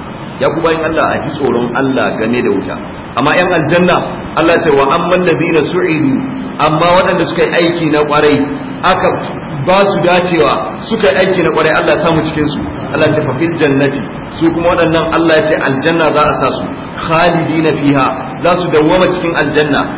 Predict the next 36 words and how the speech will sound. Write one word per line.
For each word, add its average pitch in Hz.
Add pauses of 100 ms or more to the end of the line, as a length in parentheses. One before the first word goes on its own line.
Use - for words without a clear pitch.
(140)
"ma 165
damati 180
samawati 160
wal 131
ard," 143 (400)
matikar 180 (140)
sama 180
da 151
ƙasa 151
suna 165
nan, 120 (280)
"illa 170
ma 170
sha'a 165
rabbuka," 139 (300)
sai 180
abin 160
da -
Allah 147
ya 120
ga 123
dama. 123 (340)
Malamai 143
suka 175
ce 156 (300)
su 185
kuma 185
istisna'i 175
fa 147
a 135
gurin 156
su. 151 (460)
Menene 165
istisna'i 175
yake 160
nufi? 151